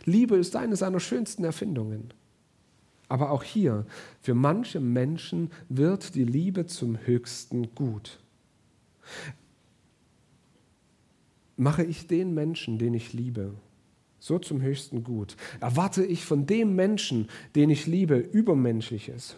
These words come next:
höchstes Glück, letzte Hingabe, tiefste Zufriedenheit? Wer so liebt, steht am Ende mit leeren Händen da. Überzogene Glückserwartungen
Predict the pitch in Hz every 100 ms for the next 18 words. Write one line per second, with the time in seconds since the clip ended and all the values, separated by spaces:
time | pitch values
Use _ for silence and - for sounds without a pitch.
0 | - 165 220 - - 147 - 151 123 -
1 | - _ _ _ 135 190 - - 156 175
2 | 156 110 110 110 - 208 208 - 160 151
3 | - 139 - 135 113 101 101 107 - _
4 | _ _ _ _ _ _ _ _ _ 120
5 | 120 120 175 143 127 117 - - - -
6 | _ _ _ _ _ _ - 127 123 113
7 | 135 151 160 160 143 117 117 110 107 107
8 | 127 113 - - _ _ _ _ _ _
9 | _ _ _ _ _ _ _ _ _ _
10 | _ _ - - 147 147 - 196 247 226
11 | 180 - - 214 - - 131 123 113 110
12 | 101 95 98